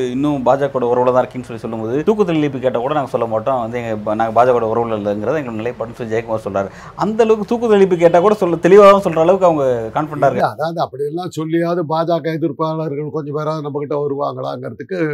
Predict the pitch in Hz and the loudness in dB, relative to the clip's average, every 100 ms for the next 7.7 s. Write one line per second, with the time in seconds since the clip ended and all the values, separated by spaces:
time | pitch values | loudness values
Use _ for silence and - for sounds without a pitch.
0 | 131 127 143 156 131 147 117 110 110 139 | -4 -6 -6 -6 -6 -12 -12 -14 -14 -14
1 | 160 143 165 180 135 110 104 101 92 98 | -12 -12 -10 -8 -8 -10 -14 -14 -18 -20
2 | _ _ _ _ _ _ _ _ _ _ | _ _ _ _ _ _ _ _ _ _
3 | _ _ 95 117 233 220 220 220 196 160 | _ _ -4 -4 2 2 4 4 2 2
4 | 156 127 104 90 98 _ _ _ _ _ | -2 -6 -10 -12 -20 _ _ _ _ _
5 | _ _ _ _ 113 135 165 175 156 160 | _ _ _ _ -8 -2 2 2 2 0
6 | 170 143 147 127 107 117 123 120 127 165 | 0 0 -2 -4 -10 -8 -6 -4 -4 -2
7 | 123 123 143 120 101 107 113 | -2 -4 -4 -6 -8 -10 -10